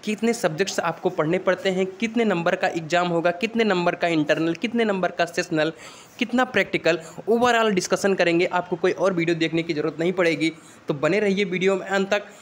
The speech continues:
और चैनल पर पहली बार visit करें तो चैनल को सब्सक्राइब कर लीजिए। Internal, sessional, इन सब को लेकर दो friends के अंदर बहुत ज़्यादा जो confusion होता है, उन सब confusion को हम इस video के अंदर दूर कर देंगे,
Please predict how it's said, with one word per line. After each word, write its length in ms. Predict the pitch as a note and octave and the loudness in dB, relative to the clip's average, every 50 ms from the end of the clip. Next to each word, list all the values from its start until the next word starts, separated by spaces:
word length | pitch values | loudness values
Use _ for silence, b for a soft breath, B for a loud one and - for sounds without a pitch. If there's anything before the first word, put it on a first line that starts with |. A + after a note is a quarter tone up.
| B B B B | B B B B
और 60 | D#3 | -4
चैनल 220 | - - F3 F3 F3 | -2 0 0 2 2
पर 120 | F#3 F3+ | 0 0
पहली 280 | - - D#3+ E3 F#3+ F#3 | 0 0 0 0 0 2
बार 180 | F#3 F3 E3+ | 2 0 0
visit 240 | E3 E3 F3 E3+ F3 | 0 0 -2 -2 -2
करें 120 | F3+ E3+ | -2 -2
तो 60 | F3 F3 | -2 -2
चैनल 200 | - F3 D#3+ D#3 | -2 -2 -2 -2
को 100 | - - | -4 -6
सब्सक्राइब 460 | - - D#3 - - D3 D3 C#3+ C#3+ - | -6 -6 -8 -6 -4 -4 -2 -2 -2 -2
कर 60 | D3 | -4
लीजिए। 300 | C3+ C#3 C3 C3+ C3+ C3+ C#3 B B B B B B B | -2 -2 -2 -2 -2 -4 -4 B B B B B B B
Internal, 500 | F3 F3 E3 F#3+ F#3+ F3+ F#3+ F#3+ G3 F#3+ | -2 0 2 2 2 2 2 2 2 0
sessional, 400 | F#3 - F3+ E3 - F3+ F3+ F3+ | 0 -2 -4 -2 0 0 0 2
इन 160 | D#3+ F#3+ F#3+ | 2 2 0
सब 200 | F#3 - G3+ F#3+ | 0 0 -2 -2
को 80 | - F#3+ | 0 0
लेकर 300 | F#3 E3+ E3+ F#3 F#3 F3+ | 2 2 2 2 0 0
दो 340 | E3+ E3 E3 E3+ F3+ E3+ B B B B B B B B B - | 2 2 2 2 0 -2 B B B B B B B B B -2
friends 260 | F#3 G3 G3 G3 - | -2 0 0 -2 -2
के 100 | - G#3 | -2 -2
अंदर 300 | - - F3 F3 F#3 F#3 | 0 0 0 0 0 0
बहुत 320 | D#3+ D#3 E3+ E3 G3 F#3+ | 0 0 0 0 0 0
ज़्यादा 300 | F3 F3+ E3+ E3 F3+ F#3+ F#3 B B B B B B B B | 2 2 2 2 0 0 -2 B B B B B B B B
जो 140 | D#3 E3+ E3 | -2 -2 0
confusion 440 | E3+ F3+ E3 E3 E3+ E3+ E3 F#3+ E3+ | 0 0 0 2 0 2 2 2 2
होता 220 | F#3 F3+ F3+ F#3+ | 0 0 0 -2
है, 100 | G3 G3 G3+ | -2 0 0
उन 120 | A3 A3+ A3 | 2 2 2
सब 180 | - G3+ - | 0 -2 0
confusion 400 | G#3+ G3+ G3 G3 F#3+ F#3+ G3+ G3+ | 0 0 0 0 0 0 0 0
को 100 | G3 G3+ | 0 -2
हम 260 | F3 F#3 F#3+ F3+ - - | 0 0 0 -2 -2 -4
इस 240 | F3 F3 F3 - E3+ | -4 -4 -4 -2 -2
video 200 | F3 E3+ F#3 F3+ | 0 0 0 0
के 120 | F3+ G3 | 0 0
अंदर 240 | F#3+ F3+ F3+ F3 F3 | 0 0 0 0 0
दूर 200 | D#3 D#3 G3+ A#3 | 2 2 2 2
कर 160 | A3 G#3+ F#3 | 4 2 2
देंगे, 280 | D#3+ D#3+ D3+ D3 D#3 | 2 2 0 0 0